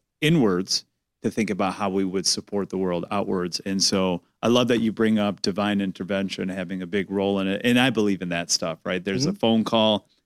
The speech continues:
Speaker 1: there's an opportunity, one door closes, several others open. But you also have to have what I think you've always been blessed with, which is the mindset of thinking in a positive way and always looking and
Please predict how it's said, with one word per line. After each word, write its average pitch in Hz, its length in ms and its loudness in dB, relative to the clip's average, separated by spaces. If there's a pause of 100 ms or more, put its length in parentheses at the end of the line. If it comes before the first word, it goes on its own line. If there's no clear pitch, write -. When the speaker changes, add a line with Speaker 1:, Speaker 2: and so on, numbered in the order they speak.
(100)
Speaker 1:
there's 104 160 2
an 98 100 2
opportunity, 107 600 2
one 101 280 0
door 98 180 0
closes, 98 640 -2 (340)
several 101 500 -2
others 98 380 -2
open. 98 340 -2
But 98 140 -6
you 98 140 0
also 120 320 0
have 95 260 -4
to 92 100 -8
have 87 500 -4 (520)
what 107 160 0
I 95 80 0
think 101 200 -4
you've 95 120 -2
always 104 240 2
been 92 120 -2
blessed 127 280 2
with, 98 180 -2
which 98 180 -2
is 95 200 -4
the 101 60 -4
mindset 98 640 -2
of 98 180 -8
thinking 95 500 -6 (280)
in 117 120 2
a 90 40 -2
positive 98 520 0
way 95 340 2
and 95 100 -2
always 92 360 -4
looking 98 440 -2
and 92 300 -6